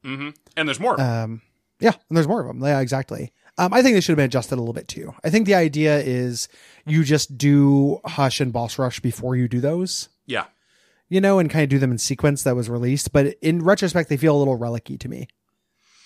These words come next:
Speaker 2: Um,
Speaker 1: Yeah, it, it doesn't really interface with the way the game, like, the game is not a Rush game for the most part.
Speaker 2: Yeah. It's a, it's an interesting thing. It's one of the only things I
Speaker 1: Now,
Speaker 2: think
Speaker 1: Mega
Speaker 2: Dead
Speaker 1: Man
Speaker 2: Cells did
Speaker 1: three,
Speaker 2: really
Speaker 1: that's
Speaker 2: well.
Speaker 1: a Rush game.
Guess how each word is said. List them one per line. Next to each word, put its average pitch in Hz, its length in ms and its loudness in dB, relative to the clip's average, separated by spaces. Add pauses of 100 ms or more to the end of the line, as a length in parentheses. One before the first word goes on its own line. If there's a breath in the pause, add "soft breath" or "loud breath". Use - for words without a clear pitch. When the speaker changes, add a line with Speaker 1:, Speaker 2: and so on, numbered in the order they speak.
(300 soft breath)
Speaker 2:
Um, 120 220 -4
Speaker 1:
Yeah, 123 220 0 (120)
it, 175 240 -2
it 202 120 -2
doesn't 240 340 -2
really 208 480 -2
interface 160 640 -4
with 143 220 -8
the 139 80 -10
way 127 160 -4
the 120 80 -8
game, 120 360 -10
like, 135 140 -8
the 151 80 -10
game 226 260 0
is 160 200 -6
not 156 180 4
a 135 60 2
Rush 120 440 -2
game 135 320 -4
for 98 120 -20
the 90 100 -18
most 82 300 -16
part. 64 240 -18 (380)
Speaker 2:
Yeah. 117 280 -6 (600 soft breath)
It's 233 180 0
a, 214 180 2
it's 208 140 0
an 269 60 2
interesting 269 360 0
thing. 180 160 2
It's 165 140 0
one 254 80 4
of 262 60 0
the 202 60 6
only 185 160 4
things 175 200 -2
I 151 40 2
Speaker 1:
Now, 170 60 6
Speaker 2:
think 160 60 4
Speaker 1:
Mega 269 120 4
Speaker 2:
Dead 254 80 2
Speaker 1:
Man 180 100 6
Speaker 2:
Cells 127 180 0
did 131 120 -2
Speaker 1:
three, 127 120 -2
Speaker 2:
really - 100 2
Speaker 1:
that's 160 220 0
Speaker 2:
well. 135 80 -6
Speaker 1:
a 120 40 -6
Rush 110 220 -6
game. 95 320 -8